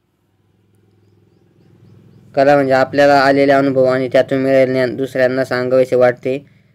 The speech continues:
आपल्या मनातील भावभावना व्यक्त कराव्यात ही माणसाची सहज प्रवृत्ती असते. या सहज प्रवृत्तीतून जेव्हा एखादी सौंदर्यपूर्ण निर्मिती केली जाते, तेव्हा तिला कला असे म्हणतात. कला ही विविध घटकांची अनुभूती देणारी मांडणी असते.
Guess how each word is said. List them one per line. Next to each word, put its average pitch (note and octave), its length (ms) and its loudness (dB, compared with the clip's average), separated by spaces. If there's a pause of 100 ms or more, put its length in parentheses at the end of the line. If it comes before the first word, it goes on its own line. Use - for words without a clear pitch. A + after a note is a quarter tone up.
(120)
आपल्या B2+ 320 0
मनातील C3 420 -4
भावभावना A#2+ 520 0
व्यक्त B2 320 -4 (120)
कराव्यात B2+ 400 0
ही B2 180 -10
माणसाची B2 480 -6
सहज B2+ 280 -2
प्रवृत्ती B2 460 -4
असते. A#2+ 400 -8 (480)
या B2 160 0
सहज C3+ 260 2
प्रवृत्तीतून C3 760 -6
जेव्हा B2+ 280 2
एखादी B2 300 -2
सौंदर्यपूर्ण B2 680 -6
निर्मिती B2 380 -6
केली A#2+ 200 -4
जाते, A#2 240 -2
तेव्हा A#2+ 340 -2
तिला B2 160 -4
कला A#2+ 300 -4
असे A#2 260 -4
म्हणतात. A2 380 -10 (880)
कला C3 200 0
ही B2+ 200 0
विविध C3 280 -2
घटकांची B2 540 0
अनुभूती B2 420 -2
देणारी B2 340 -2
मांडणी B2 360 -4
असते. A#2 480 -8